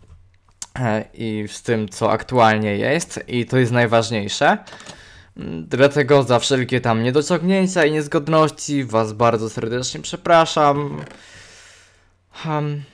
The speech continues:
no ale tak to jest, jak się po prostu wczyta świat na nie tym save'ie, na którym, e, się właśnie powinno.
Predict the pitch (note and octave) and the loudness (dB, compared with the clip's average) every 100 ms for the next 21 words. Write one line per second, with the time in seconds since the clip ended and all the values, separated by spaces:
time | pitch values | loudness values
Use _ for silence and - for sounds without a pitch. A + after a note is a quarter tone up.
0 | - D#3 D#3 D3 C#3+ C3+ C#3 C3 C3+ C3 | -6 4 6 8 6 2 4 4 6 4
1 | B2+ - A#2 A2+ - A2+ A2+ A2+ A2 G#2+ | -2 -2 0 0 -4 -2 -2 -4 -6 -8
2 | A2 A2 G#2 - _ - - A2 A#2 A2 | -10 -16 -20 -20 _ -16 -10 -4 -2 -2
3 | - A2+ G#2+ G#2+ - - B2+ A#2+ - - | -2 0 0 -2 -8 -4 0 -2 -2 0
4 | G#2 G#2 - - A#2 B2 B2 G#2 - G#2 | 0 0 -6 -6 -2 0 0 -2 -4 -8
5 | G#2 A2 - - - G2+ G2+ A2 A2 A2 | -8 -10 -16 -8 -2 -2 0 0 0 -4
6 | - - G#2+ G2+ G#2+ - - - - - | -6 -8 -4 -4 -6 -12 -20 -20 -20 -20
7 | - - _ - G#2 G2+ G2+ G#2 - G#2 | -20 -20 _ -10 -4 -2 -2 -6 -6 -4
8 | G#2 G#2 - B2+ A#2+ A#2 G#2 F#2 F2+ F#2+ | -4 -4 -4 -4 -4 -4 -4 -6 -8 -12